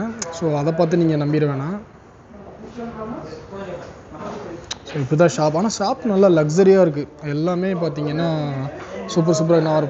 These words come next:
நாலஞ்சு ப்ராடக்ட் யூஸ் பண்ணேன், நல்லா இருக்கு. பாருங்க, இந்த மாதிரி கேஸ் மாதிரியும் வரும். கேஸ்ல ஒரு நாலஞ்சு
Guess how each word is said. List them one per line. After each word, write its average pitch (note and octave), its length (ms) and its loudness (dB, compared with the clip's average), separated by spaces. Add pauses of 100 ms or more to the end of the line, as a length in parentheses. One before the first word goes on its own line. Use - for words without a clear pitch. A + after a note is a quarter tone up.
(180)
நாலஞ்சு D#3+ 320 4
ப்ராடக்ட் E3 240 4
யூஸ் D#3+ 160 0
பண்ணேன், D#3 260 -2
நல்லா C#3+ 180 2
இருக்கு. C3+ 200 -6 (680)
பாருங்க, D#3 220 4
இந்த D3+ 120 6
மாதிரி F3 120 8 (260)
கேஸ் F#3 200 8 (100)
மாதிரியும் E3 320 6
வரும். D3 280 2 (640)
கேஸ்ல G#3+ 340 8
ஒரு F3 120 8
நாலஞ்சு F3 260 6